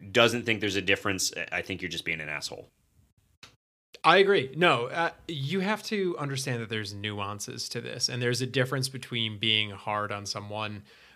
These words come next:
Speaker 2: when they've made a bad play and then being verbally abusive all the time, and that's just your personality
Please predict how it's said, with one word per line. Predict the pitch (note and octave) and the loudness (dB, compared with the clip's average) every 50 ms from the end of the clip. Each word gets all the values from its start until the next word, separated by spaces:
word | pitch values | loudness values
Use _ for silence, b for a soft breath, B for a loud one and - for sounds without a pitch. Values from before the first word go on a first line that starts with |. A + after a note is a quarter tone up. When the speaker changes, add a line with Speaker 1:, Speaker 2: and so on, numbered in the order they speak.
| b _ | b _
Speaker 2:
when | - A2 G2+ | -10 -8 -4
they've | G2+ G#2+ G#2+ G2+ | -2 -2 -2 -2
made | G#2+ G#2 G#2 G2 | 0 -2 -2 -2
a | G2 | -2
bad | G2+ G2 F#2+ G2 | -2 -4 -4 -4
play | - - C3+ C#3 C3 B2+ B2+ C3 - - | -4 -2 0 2 2 2 0 -2 -4 -6
and | C#3 A2+ G#2 | -6 -6 -2
then | - A2+ A2 G#2 G#2 G2+ | -2 0 0 0 -2 -4
being | G2+ A2 G#2+ G#2 G2+ G2 A2+ B2+ - - | -4 -2 -2 -4 -4 -8 -14 -16 -10 -6
verbally | C3+ A#2+ A#2 - A2+ A2 G#2+ | -4 -4 -4 -4 -6 -6 -6
abusive | G#2 G2 A2 G#2+ G2+ - - G#2+ G#2 | -6 -8 -6 -4 -2 -2 -2 -4 -6
all | - A2 G#2 G#2 G#2 | -10 -8 -8 -8 -8
the | - G#2+ | -8 -10
time, | - - - G#2+ G#2 G2 F#2+ | -10 -6 -4 -4 -4 -4 -6
and | G2+ G2+ | -8 -10
that's | G2+ G2 - | -10 -10 -10
just | - G#2 - - | -10 -10 -12 -12
your | G#2+ G#2 | -12 -14
personality | - - - G#2 A2 - - A2 G#2+ G#2 G#2+ A2 A2 G#2+ G#2 G2+ G2 - | -14 -14 -12 -10 -8 -8 -8 -6 -6 -6 -4 -4 -4 -4 -4 -6 -8 -10